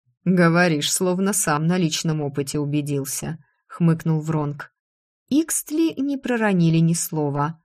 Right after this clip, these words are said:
а Урил подмигнул. «Так, грязь. Она же целебна, омолаживает кожу, делает упругой, сияющей.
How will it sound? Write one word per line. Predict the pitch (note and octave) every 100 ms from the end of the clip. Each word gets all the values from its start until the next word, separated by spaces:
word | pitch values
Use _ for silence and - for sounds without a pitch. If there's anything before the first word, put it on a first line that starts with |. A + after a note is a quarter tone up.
| _
а | F#3+ F#3 -
Урил | F3 B3 C#4 C#4
подмигнул. | - D#3 D#3 D3+ D3+ D3+ D#3+ _ _ _ _ _ _
«Так, | D#3 C#3 - - _ _
грязь. | A3 B3+ A#3+ B2+ - - _ _ -
Она | A3 G#3+ F#3+
же | G3
целебна, | G3 D4 D4 D#3+ D3 C#3 D#3+ -
омолаживает | F#3 F3+ F3 A#3 C#4+ F#3 D#3 D3+
кожу, | - D3+ C#3+ D3 A#3+ - _ _
делает | B3 F4+ C4 F#3+
упругой, | F3+ E3 E3 C4 C4 B3 B3 A#3+
сияющей. | - A3+ F#3 D3 D#3+ G3 G3 G3 - F#3 F#3 F#3